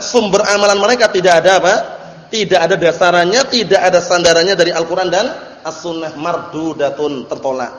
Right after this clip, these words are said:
Paham ya? Man amila amalan laisa alaihi amruna fahuwa raddun. Itu dalilnya yang sudah sering kita ulang-ulang. Barang siapa yang beramal sebuah amalan, kemudian tidak ada dasarannya atau perintahnya dari Rasulullah, maka amalan tersebut tertolak. Karena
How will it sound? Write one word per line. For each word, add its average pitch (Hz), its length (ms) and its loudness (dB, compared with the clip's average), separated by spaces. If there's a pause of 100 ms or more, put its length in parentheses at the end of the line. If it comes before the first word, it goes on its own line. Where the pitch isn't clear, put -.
(440)
Paham 156 160 2
ya? 196 160 2 (320)
Man 160 160 2 (160)
amila 180 480 4
amalan 190 480 4 (480)
laisa 175 480 0
alaihi 170 240 0
amruna 185 560 -2 (320)
fahuwa 175 400 0
raddun. 165 400 -4
Itu 165 160 -6
dalilnya 156 400 -4
yang 143 80 -12
sudah 151 480 -8
sering 165 320 -6
kita 143 160 -4
ulang-ulang. 135 560 -6 (240)
Barang 151 320 -2
siapa 202 320 2
yang 190 160 2
beramal 185 400 2
sebuah 175 320 0
amalan, 247 400 2 (320)
kemudian 185 560 0
tidak 175 320 2
ada 170 160 0
dasarannya 180 640 2
atau 175 160 0
perintahnya 180 480 0
dari 180 240 2
Rasulullah, 190 880 -2
maka 165 320 -4
amalan 160 320 -4
tersebut 156 320 -10
tertolak. 139 640 -6
Karena 190 240 -2